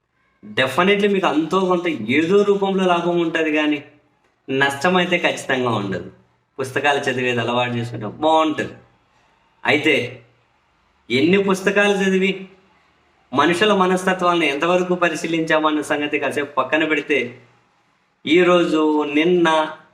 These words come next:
ఇట్లా కొన్ని ఐదారు రోజుల నుంచి కనుక వెనక్కి వెళ్తే మాత్రం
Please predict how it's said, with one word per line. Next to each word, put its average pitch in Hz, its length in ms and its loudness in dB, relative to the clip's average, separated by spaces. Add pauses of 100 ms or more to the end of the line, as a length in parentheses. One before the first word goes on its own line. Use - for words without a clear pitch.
(640)
ఇట్లా 180 220 4
కొన్ని 170 300 2
ఐదారు 160 340 2
రోజుల 165 300 2
నుంచి 156 200 -2
కనుక 151 220 -2
వెనక్కి 143 460 0
వెళ్తే 156 280 0
మాత్రం 135 520 -2